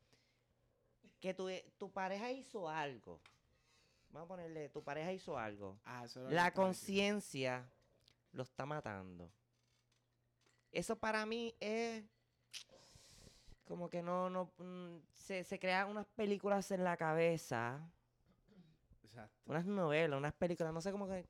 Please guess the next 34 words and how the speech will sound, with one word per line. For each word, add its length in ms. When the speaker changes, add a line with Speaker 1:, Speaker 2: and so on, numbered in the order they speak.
Speaker 1:
cómo 300
puñeta 520
ustedes 220
le 80
quieran 220
llamar. 320
Pero 760
esos 220
son 180
celos 380
también. 500
Speaker 2:
Ok, 100
Tutti 240
Frutti, 300
so, 260
si 160
tú 240
le, 220
le 220
fuiste 380
infiel 580
a 100
tu 100
pareja, 500
si 240
tú 120
le 120
fuiste 400
infiel 500
a 140
tu 120
pareja, 480
Tutti 240
Frutti 420